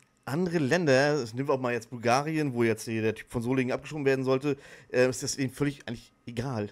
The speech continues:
Also ganz bin ich immer noch überzeugt, auch wenn wir als Europäer und, äh, die Regierung also tut, ja, ja, wir stehen alle zusammen, bin ich der Meinung, versuchen alle mit ihren eigenen Arsch an die Wand zu kommen und ihre eigene Bevölkerung halt nicht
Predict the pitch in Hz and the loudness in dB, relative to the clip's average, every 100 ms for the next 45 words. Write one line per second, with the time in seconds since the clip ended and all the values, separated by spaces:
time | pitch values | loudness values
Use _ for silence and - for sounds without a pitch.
0 | _ _ _ _ _ _ 127 127 131 117 | _ _ _ _ _ _ 0 2 0 -2
1 | _ _ _ - 139 143 - _ _ _ | _ _ _ 2 4 2 -6 _ _ _
2 | _ 139 - - 139 135 131 127 120 - | _ -12 -6 -2 -2 0 -2 -2 -4 2
3 | 135 135 131 - 120 123 117 117 117 _ | 4 4 0 0 0 0 0 -2 -8 _
4 | _ 120 127 - 123 - 131 120 147 160 | _ -8 -6 -4 -6 -2 -4 -2 2 4
5 | 151 135 127 113 117 117 113 113 120 123 | 6 6 4 2 -2 -2 -4 -2 -6 -8
6 | 123 160 135 76 127 127 110 160 165 - | -4 -4 -4 -4 -8 -8 -10 -10 -10 -14
7 | - 110 135 123 143 165 165 147 139 123 | -8 -2 0 4 4 2 -2 -12 -8 -4
8 | 143 139 143 120 139 170 190 _ - _ | -2 -2 -4 -2 0 0 -4 _ -20 _
9 | _ - 202 202 156 147 180 165 180 - | _ -8 -6 -2 0 2 2 2 0 -6
10 | _ _ _ - 143 147 151 - 156 196 | _ _ _ -6 -4 -2 -4 0 4 6
11 | 180 - 143 135 - - 156 175 - 135 | 4 4 4 4 2 0 2 0 0 0
12 | - 139 127 147 - - 135 135 135 135 | 0 -2 0 0 -2 -4 -2 0 0 0
13 | - 143 123 - 156 156 135 139 143 143 | -4 -6 -2 -2 -2 -2 -4 -2 -2 -2
14 | 135 139 131 127 117 131 135 - | -4 -2 2 0 0 -2 -2 -4